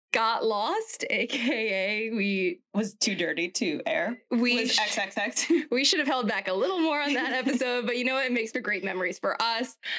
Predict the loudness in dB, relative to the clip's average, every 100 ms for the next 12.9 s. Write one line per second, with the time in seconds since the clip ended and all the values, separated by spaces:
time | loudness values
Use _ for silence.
0 | -4 -2 0 0 -2 0 0 -2 -4 -8
1 | -4 -2 0 0 2 2 2 0 -2 -2
2 | -2 -2 0 0 -2 -2 -2 -2 -2 0
3 | 0 -2 -2 -4 -4 -4 -2 -2 -2 -2
4 | -2 -2 -2 0 0 -2 0 -2 -4 -4
5 | 0 0 0 0 0 0 0 -4 -6 -14
6 | -14 -6 -2 0 0 0 0 0 -2 -4
7 | -6 -2 0 0 0 2 0 0 -2 0
8 | 0 0 -2 -2 -4 -2 0 2 2 0
9 | 0 2 2 2 2 0 0 -2 0 0
10 | 0 0 -2 -2 -2 0 0 -2 -2 -2
11 | -2 0 -2 -2 -2 -2 -6 -10 _ _
12 | _ 2 4 4 2 0 2 0 -4